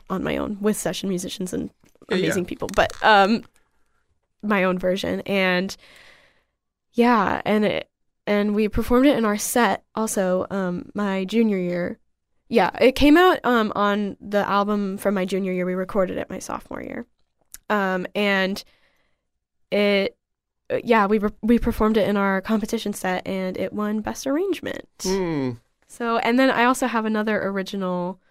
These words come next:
Speaker 1: um, on the latest tag album, uh, and that's called Losing Game. So.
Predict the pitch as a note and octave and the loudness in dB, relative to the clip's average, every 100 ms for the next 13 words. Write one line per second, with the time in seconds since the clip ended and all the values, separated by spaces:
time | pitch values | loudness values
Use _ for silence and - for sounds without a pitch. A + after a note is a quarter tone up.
0 | _ _ _ G3+ F#3+ F#3 - F#3+ F#3 F#3 | _ _ _ -6 -4 -6 -4 -2 -2 -4
1 | - G#3 F#3+ B3 G#3+ G3 - - - F#3 | -4 -2 2 2 2 -2 -8 -12 -8 -6
2 | F3+ F3+ F#3+ F#3+ F#3 F#3 G3+ _ - - | -4 -4 -4 -6 -4 -6 -8 _ -20 -20
3 | _ _ - F#3+ F3+ F#3 G3 - A#3 _ | _ _ -6 -4 -2 -4 -6 -8 -10 _
4 | _ _ _ _ G3 G3 G3 F#3+ - - | _ _ _ _ -6 -4 -2 -4 -4 -8
5 | - F#3 F3+ - F3 F#3+ - - - A3+ | -4 -4 -4 -6 -6 -6 -8 -8 -10 -12
6 | - - - | -14 -14 -12